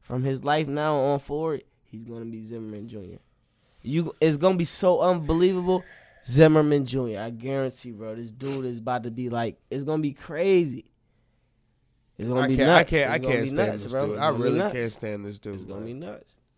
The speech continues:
Speaker 1: I'm telling you.
Speaker 2: Aggravates me, bro. Just the thought of it.
Speaker 1: It's gonna
Speaker 2: But,
Speaker 1: be nuts, bro. I'm
Speaker 2: but
Speaker 1: telling you.
Speaker 2: listen, we're getting, uh, the time right here. I wanna say, uh, shout out to the twenty-five
Speaker 1: Yeah,
Speaker 2: subscribers.
Speaker 1: shout out to the two fevers.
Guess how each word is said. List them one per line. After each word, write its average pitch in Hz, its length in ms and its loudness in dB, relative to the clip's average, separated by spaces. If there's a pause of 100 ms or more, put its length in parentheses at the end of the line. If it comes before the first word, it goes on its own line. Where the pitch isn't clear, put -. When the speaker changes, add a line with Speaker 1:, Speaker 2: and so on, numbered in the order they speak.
(140)
Speaker 1:
I'm 131 60 -12
telling 123 60 -2
you. 131 60 2
Speaker 2:
Aggravates 113 560 0
me, 101 100 -10
bro. 107 260 -6
Just 135 180 -8
the 117 60 -6 (120)
thought 117 260 0
of 90 100 -8
it. - 80 -20 (500)
Speaker 1:
It's 131 100 -10
gonna 135 160 2
Speaker 2:
But, 143 40 0
Speaker 1:
be 143 80 -2
nuts, 120 300 -4
bro. 117 240 -10
I'm 113 80 -10
Speaker 2:
but 117 80 -10
Speaker 1:
telling 127 200 -2
you. 185 60 -2
Speaker 2:
listen, 175 300 -6 (1500)
we're 104 120 -16
getting, 101 220 -14
uh, 95 200 -14 (200)
the 101 100 -8
time 107 420 -2
right 101 160 -10
here. 104 160 -8
I 107 40 -4
wanna 110 260 -6
say, 120 360 -4
uh, 110 200 -6
shout 117 320 -4
out 117 160 -2
to 113 40 -14
the 107 80 -14
twenty-five 131 840 0 (300)
Speaker 1:
Yeah, 123 180 -2
Speaker 2:
subscribers. 127 120 -2
Speaker 1:
shout 165 380 12
out - 60 2
to 180 100 8
the 156 120 6
two 165 300 8
fevers. 160 640 8